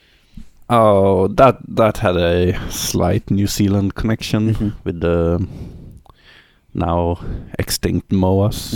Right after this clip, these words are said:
Speaker 2: Mm-hmm.
Speaker 1: So it's a mix between a rhino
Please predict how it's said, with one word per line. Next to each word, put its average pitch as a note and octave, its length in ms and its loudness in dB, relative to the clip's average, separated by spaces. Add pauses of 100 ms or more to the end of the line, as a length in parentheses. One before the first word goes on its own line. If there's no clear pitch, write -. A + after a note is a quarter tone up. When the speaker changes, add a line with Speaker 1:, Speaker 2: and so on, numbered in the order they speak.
(100)
Speaker 2:
Mm-hmm. G#2+ 200 -2 (1200)
Speaker 1:
So - 140 -8
it's - 120 -8
a C#2 180 0
mix - 500 -2
between F2+ 440 -2
a F2+ 240 2
rhino F#2+ 440 2